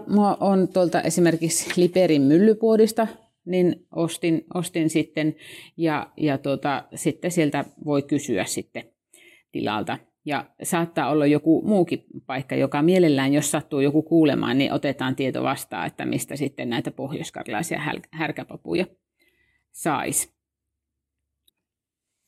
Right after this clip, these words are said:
Mutta eiköhän näillä nyt kuitenkin aika monta ateriaa synny jo näillä jutuilla. Ja mä ajattelisin, kun mä oon aina vähän haastettu sitten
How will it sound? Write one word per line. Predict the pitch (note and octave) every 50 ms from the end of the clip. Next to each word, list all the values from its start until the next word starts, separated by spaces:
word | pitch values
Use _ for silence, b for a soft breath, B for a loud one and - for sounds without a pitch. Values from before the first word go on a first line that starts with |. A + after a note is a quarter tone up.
| _ _ _ _ _ _ _ _ _ -
Mutta | G3+ A3 C4+ E4 E4 - - - -
eiköhän | - A3 A#3 B3+ A#3+ B3 A#3+ A#3+ A#3+ B3 A#3+ -
näillä | - A3+ B3 C4+ D4 D4 C#4 B3+ A3 F3+ -
nyt | - G#3 A3+ A3+ A3+ -
kuitenkin | - B3+ C4 A#3 B3 A#3 G3+ G#3 -
aika | A3+ C4 D4+ D4 C4+
monta | A3+ G3+ G3 E3+ E3+ -
ateriaa | A3 A3 - A#3+ A3 G3 G3 F#3 F3+ F3+ F3+ F3+ F#3 - - - _ F3
synny | F3 - B3+ C4 B3+ A3+ G3 F3+
jo | E3+ F3 F3+
näillä | F#3 G#3 A3+ A#3+ A#3 G#3 F3+ E3 - -
jutuilla. | D#3 F3 F3 E3+ F3 F3 E3+ E3 E3+ E3+ E3+ E3 - G3
Ja | F#3+ F3+ F3+ -
mä | E3 F3+ G#3+ A3
ajattelisin, | - A#3+ C4+ C#4 C4+ C4+ - G#3+ G3 E3+ F#3+ F3+
kun | F3 F#3+
mä | G3 G3+
oon | G#3
aina | A3+ A#3+ A3+ G3+
vähän | G3+ G#3 G#3 G3+ F#3+ E3 -
haastettu | - E3+ F#3 G#3 G3+ G3+ F#3+ - - D#3 D#3 - - D3+
sitten | D#3 D3 D3 - D#3+ D3+ C3+